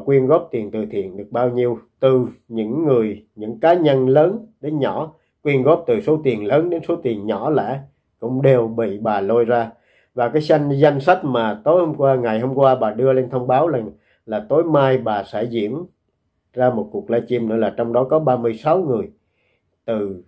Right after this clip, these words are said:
những người mới, những người cũ. Đây là những nhân vật mà coi như chúng ta có thể rằng, à, có nhiều tiếng nói chung và cũng là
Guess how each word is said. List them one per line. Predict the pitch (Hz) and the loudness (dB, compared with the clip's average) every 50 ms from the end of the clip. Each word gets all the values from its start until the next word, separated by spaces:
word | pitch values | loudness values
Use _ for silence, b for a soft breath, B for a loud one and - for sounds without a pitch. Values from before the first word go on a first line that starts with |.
| _ _ | _ _
những | 110 107 117 135 | -8 -4 -2 0
người | 131 120 104 98 | 0 0 0 0
mới, | 98 101 113 131 139 151 170 196 202 151 | -2 0 2 4 4 4 2 0 -2 -6
những | 113 113 120 123 | -6 -8 -6 -6
người | 117 110 98 87 - | -4 -6 -6 -6 -10
cũ. | - 87 90 110 135 151 - _ _ _ _ _ _ _ _ _ _ - | -10 -8 -8 -8 -8 -8 -12 _ _ _ _ _ _ _ _ _ _ -2
Đây | 123 127 123 | 0 0 0
là | 113 107 | 0 -2
những | 104 101 107 127 143 | -2 -4 -4 -2 0
nhân | 143 135 131 123 113 | 2 2 2 2 2
vật | 110 107 - - - | 0 -2 -2 -4 -8
mà | 107 104 98 95 - | -8 -6 -6 -8 -8
coi | - 113 | -8 -6
như | 117 117 117 110 | -4 -4 -6 -6
chúng | 143 147 156 | -8 -8 -4
ta | 143 120 110 | -4 -4 -2
có | 113 135 135 135 | -2 -4 -2 -2
thể | 113 110 123 | -2 -2 0
rằng, | 110 110 98 92 92 90 85 85 85 - _ b b b b b b b b b | 0 -2 -4 -4 -8 -12 -14 -16 -18 -20 _ b b b b b b b b b
à, | - 101 92 87 | -12 -10 -10 -8
có | - - 135 156 165 | -2 2 4 4 4
nhiều | 165 143 123 107 101 - | 4 2 0 -2 -2 -2
tiếng | 135 147 156 | -2 2 4
nói | 160 165 170 | 4 4 2
chung | 165 - 170 151 139 135 131 - - _ _ _ _ _ _ _ _ _ _ _ _ | 2 2 2 2 2 0 -6 -8 -14 _ _ _ _ _ _ _ _ _ _ _ _
và | - 107 113 107 104 98 | -8 -4 -4 -4 -4 -4
cũng | - - 110 113 139 151 | -6 -8 -6 -4 0 2
là | 135 120 107 101 95 92 | 2 2 2 0 -2 -4